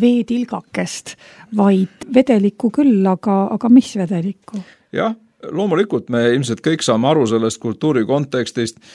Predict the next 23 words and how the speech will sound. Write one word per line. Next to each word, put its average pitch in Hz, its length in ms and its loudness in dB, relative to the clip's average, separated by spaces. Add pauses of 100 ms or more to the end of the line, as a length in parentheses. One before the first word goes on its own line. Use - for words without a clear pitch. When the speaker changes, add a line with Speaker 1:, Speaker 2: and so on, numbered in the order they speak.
(160)
Speaker 2:
see 120 280 -4
varustamisime 123 880 0
täitis 127 520 -4
ühelt 131 240 0
poolt 107 200 -4
praktilise 113 600 -4
vajaduse, 110 640 -2 (120)
et 104 240 -12
ikkagi 101 340 -8
kui 104 280 -6 (520)
vein 131 360 0
oli 104 140 -2
otsas, 123 480 -2 (300)
siis 113 520 -2
see 117 340 -4
oli 107 400 0 (640)
potentsiaalne 113 1040 0 (360)
nii-öelda 104 360 -8
maine, 107 640 0 (260)
tugev 131 400 0
maine 113 500 -2
kaotuse 110 580 -4
koht. - 460 -6